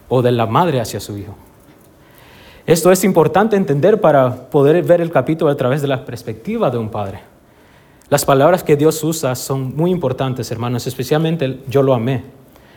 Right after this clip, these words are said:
Dios le está diciendo a Israel, "Porque yo los amé, los saqué de Egipto. No porque ustedes me amaron a mí primero,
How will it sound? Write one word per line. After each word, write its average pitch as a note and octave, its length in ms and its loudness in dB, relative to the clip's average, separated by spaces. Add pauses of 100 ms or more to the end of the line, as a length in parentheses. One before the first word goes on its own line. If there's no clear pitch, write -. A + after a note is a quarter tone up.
(140)
Dios E3 260 2
le E3+ 80 4
está D#3+ 240 2
diciendo F3+ 400 2
a D#3+ 40 6
Israel, D#3+ 380 0
"Porque B2+ 540 -2
yo C3+ 240 2
los G#3 180 2
amé, D#3 480 -2
los C#3+ 160 -4
saqué D3+ 380 -4
de C#3+ 100 -2
Egipto. A2 420 -8 (760)
No F3+ 180 4
porque G3+ 220 4
ustedes E3 520 2
me C3+ 140 -2
amaron C3+ 500 2
a A#2 40 -2
mí A#2+ 180 -2
primero, G#2+ 440 -8